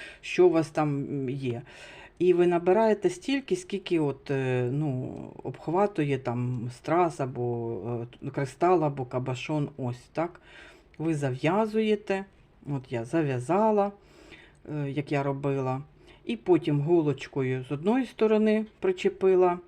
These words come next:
ниточкою, ну, зашила, і з другої, якби зафіксувала. А потім ви вже ось отак, отак от проходитесь. От. Але, е, ну, ось ці там, м, м,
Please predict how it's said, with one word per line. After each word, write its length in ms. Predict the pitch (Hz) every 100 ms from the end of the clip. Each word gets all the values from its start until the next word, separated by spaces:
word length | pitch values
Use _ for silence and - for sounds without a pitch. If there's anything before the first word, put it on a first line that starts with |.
| -
ниточкою, 720 | 170 170 165 - - 156 165
ну, 360 | 180 135 -
зашила, 540 | 139 160 - 165 151 147
і 100 | 208
з 40 | 202
другої, 360 | 160 139 131
якби 200 | 127 147
зафіксувала. 1000 | 143 160 - 180 - 180 143 120 117 117 - - - - - -
А 80 | 233
потім 480 | - 349 359 247
ви 260 | 220 220 214
вже 320 | 190 180 175 156
ось 220 | 156 -
отак, 260 | 156 175 175 -
отак 480 | 160 160 220 226 226
от 180 | 190 - - - - -
проходитесь. 920 | 190 190 151 131 123 120 - 123 - _ _ _ _ - - _ _ -
От. 340 | 151 131 - - _ _ - - - -
Але, 480 | 156 165 170 160 -
е, 640 | 139 143 139 131 127 127 - -
ну, 280 | 180 170 143
ось 200 | 151 -
ці 220 | - 196
там, 420 | 170 - 151 135 131 123
м, 640 | - 80 101 85 143 139 123 120 - - _ _ - -
м, 440 | 120 107 120 123